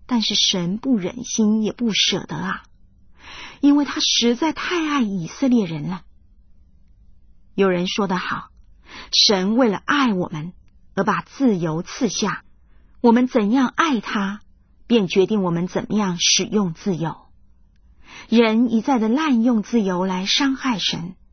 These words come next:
但赐我们自由的神却仍然爱我们，并且因为这深厚的爱，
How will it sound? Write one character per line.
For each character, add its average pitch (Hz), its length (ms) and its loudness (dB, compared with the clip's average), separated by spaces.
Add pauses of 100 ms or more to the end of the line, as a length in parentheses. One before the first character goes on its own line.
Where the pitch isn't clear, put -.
(520)
但 214 200 4
赐 - 180 0
我 208 120 4
们 185 160 0
自 247 220 2
由 190 140 2
的 190 120 0
神 185 340 0 (240)
却 320 140 4
仍 220 240 4
然 285 140 2
爱 320 360 0
我 190 140 -2
们， - 200 -10 (600)
并 220 180 4
且 - 140 -4
因 214 180 2
为 220 120 0
这 220 140 2
深 226 340 2
厚 233 200 0
的 185 60 -4
爱， 214 400 -2